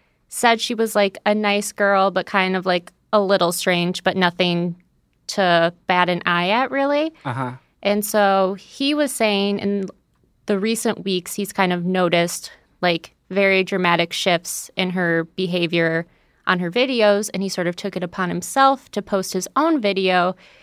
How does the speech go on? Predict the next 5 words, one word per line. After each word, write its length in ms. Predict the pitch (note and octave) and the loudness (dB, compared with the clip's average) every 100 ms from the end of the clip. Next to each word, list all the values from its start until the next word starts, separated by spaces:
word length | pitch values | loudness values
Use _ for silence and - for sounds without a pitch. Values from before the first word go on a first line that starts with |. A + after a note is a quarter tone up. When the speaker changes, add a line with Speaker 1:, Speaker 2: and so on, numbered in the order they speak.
| _ _ - | _ _ -4
Speaker 1:
being 320 | G#3+ G3 F#3 | 0 2 2
like, 360 | F3+ F3 F3 - - | 2 0 -4 -18 -14
"Something's 680 | - - F#3 G#3 C4+ C4 B3 | -6 0 0 0 -2 -2 -2
going 320 | C4+ C4+ C4 | -2 0 2
on. 440 | F3 E3+ E3 F3+ | 2 2 0 -4